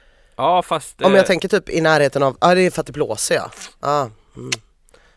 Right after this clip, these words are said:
Speaker 2: För
Speaker 1: Vet
Speaker 2: det hade ju gjort att jag hade spelat badminton. Om det hade varit att bara, du vet, så här,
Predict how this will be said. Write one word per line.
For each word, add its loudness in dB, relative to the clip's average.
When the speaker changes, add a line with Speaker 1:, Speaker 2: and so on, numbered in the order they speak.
Speaker 2:
För -4
Speaker 1:
Vet -4
Speaker 2:
det 4
hade 2
ju -4
gjort -2
att -2
jag 0
hade 0
spelat -4
badminton. -10
Om 0
det 2
hade 2
varit -4
att -6
bara, 2
du -6
vet, -6
så -4
här, -6